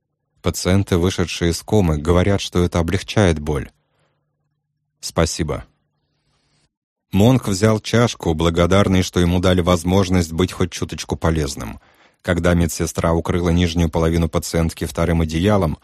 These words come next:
он осторожно провел кусочком льда по нижней губе Кэт, затем по верхней, как помадой, хотя жена никогда особенно не красилась. Он искал в чертах ее лица какую-то реакцию. Ничего.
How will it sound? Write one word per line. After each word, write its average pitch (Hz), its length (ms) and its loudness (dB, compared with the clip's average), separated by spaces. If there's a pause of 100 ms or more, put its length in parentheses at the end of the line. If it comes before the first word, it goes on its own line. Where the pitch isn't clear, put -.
(320)
он 123 180 4
осторожно 104 520 2
провел 98 320 0
кусочком 92 600 -2
льда 85 260 2
по - 140 -4
нижней 87 380 2
губе 85 300 0
Кэт, - 380 -4 (240)
затем 87 380 -2
по 110 140 2
верхней, 80 440 0
как - 240 -4
помадой, 87 540 -2 (440)
хотя 127 320 2
жена 95 240 2
никогда 92 440 2
особенно 80 400 -2
не 80 140 0
красилась. - 720 -6 (480)
Он 92 220 4
искал 90 320 0
в - 60 -6
чертах 85 460 -4
ее 85 220 0
лица 85 400 -2
какую-то 90 480 -2
реакцию. - 600 -4 (840)
Ничего. 78 600 -2